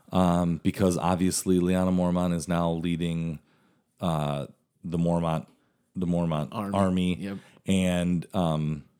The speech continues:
Speaker 1: Lord Glover that we've seen in the books,
Speaker 2: Yep.
Speaker 1: or I'm sorry, that we've seen in the show,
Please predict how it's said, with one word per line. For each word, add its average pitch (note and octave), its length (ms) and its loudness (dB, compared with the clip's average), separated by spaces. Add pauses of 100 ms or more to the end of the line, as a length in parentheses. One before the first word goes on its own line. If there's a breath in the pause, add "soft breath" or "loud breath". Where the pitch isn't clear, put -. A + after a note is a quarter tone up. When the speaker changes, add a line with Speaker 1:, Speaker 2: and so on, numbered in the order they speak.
(120)
Speaker 1:
Lord F#2 300 2
Glover F#2 580 4
that F2 160 2
we've F2 260 0
seen F#2 460 2
in F2+ 200 0
the D#2+ 80 -2
books, F#2 540 0
Speaker 2:
Yep. G#2 240 0
Speaker 1:
or A2+ 160 6
I'm G#2+ 140 4
sorry, F#2+ 300 2
that E2+ 120 0
we've F#2+ 160 2
seen G2+ 200 2
in F2 100 2
the E2 80 -2
show, G2+ 460 0